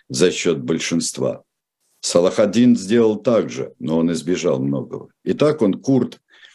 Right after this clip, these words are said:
э, скорее всего. Он курд из Тикрита, и он гордость курдов до сих пор. При всех их противоречиях со всеми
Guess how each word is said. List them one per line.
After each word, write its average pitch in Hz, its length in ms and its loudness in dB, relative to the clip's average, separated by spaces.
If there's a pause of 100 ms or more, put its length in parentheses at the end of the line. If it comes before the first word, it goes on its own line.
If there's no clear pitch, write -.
(340)
э, 82 260 2
скорее 85 440 0
всего. 76 560 -2 (500)
Он 90 260 0
курд 117 280 0
из 90 140 -4
Тикрита, 101 600 -4 (480)
и 107 100 2
он 104 180 4
гордость 92 500 -2
курдов - 560 -6 (120)
до 90 220 0
сих - 260 -4
пор. - 320 -2 (1400)
При 87 100 2
всех 95 340 0
их 80 160 -6
противоречиях 82 760 0
со 80 140 -2
всеми 80 420 0